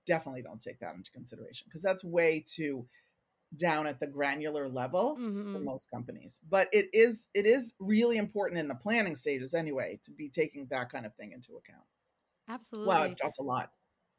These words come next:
Speaker 1: I'm gonna
Speaker 2: No,
Speaker 1: stop.
Speaker 2: I, no, I, no, please don't stop talking <laughs> because you're sharing a lot of really great insight. Um, the first thing that I'm, I'm gonna work backwards in my thought, but the first thing that I'm thinking about right now is how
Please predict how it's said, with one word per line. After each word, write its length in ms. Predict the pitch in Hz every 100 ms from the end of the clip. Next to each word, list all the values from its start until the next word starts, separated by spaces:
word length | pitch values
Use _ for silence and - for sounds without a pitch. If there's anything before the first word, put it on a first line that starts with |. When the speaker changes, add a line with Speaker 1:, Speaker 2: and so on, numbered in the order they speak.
| -
Speaker 1:
I'm 60 | 160
gonna 120 | 202
Speaker 2:
No, 360 | 240 370 320 -
Speaker 1:
stop. 40 |
Speaker 2:
I, 200 | 208 - - 415
no, 340 | 226 254 349 254
I, 360 | 226 240 240 -
no, 440 | 240 214 269 233 -
please 240 | 214 294 269
don't 200 | 247 220
stop 180 | 214 190
talking 380 | 190 180 226
<laughs> 100 | 226
because 260 | 247 247 -
you're 100 | 294
sharing 420 | - 247 254 254
a 80 | 247
lot 200 | 208 208
of 160 | 202 196
really 220 | 214 208
great 240 | 220 196
insight. 400 | 254 247 196 196 - - - - -
Um, 280 | 226 220 220 -
the 100 | 240
first 440 | - 277 359 -
thing 260 | 285 254 240
that 120 | 214
I'm, 320 | 208 202 202 -
I'm 100 | 220
gonna 160 | 233
work 240 | 220 220 -
backwards 460 | 196 208 202 190
in 80 | 185
my 140 | 180 175
thought, 320 | 196 170 196 -
but 140 | 202
the 60 | 202
first 280 | 247 254 262
thing 140 | 247
that 100 | 220
I'm 100 | 214
thinking 320 | 208 202 202
about 180 | 196 196
right 160 | 190 202
now 240 | 226 247
is 120 | 208
how 300 | 185 208 196